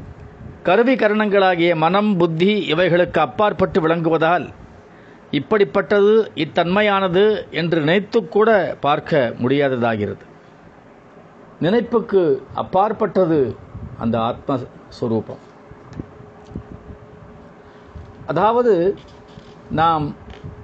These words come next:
இத்தகையது என்று எண்ணி பார்க்க முடியாத ஒரு நிலை. இத்தனைக்கும் அப்பாலாய் எங்கும் ஒன்றியதாய்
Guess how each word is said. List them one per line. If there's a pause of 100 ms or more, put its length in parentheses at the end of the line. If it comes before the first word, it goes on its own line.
(300)
இத்தகையது (120)
என்று (380)
எண்ணி
பார்க்க
முடியாத
ஒரு
நிலை. (1800)
இத்தனைக்கும் (240)
அப்பாலாய் (1080)
எங்கும் (400)
ஒன்றியதாய்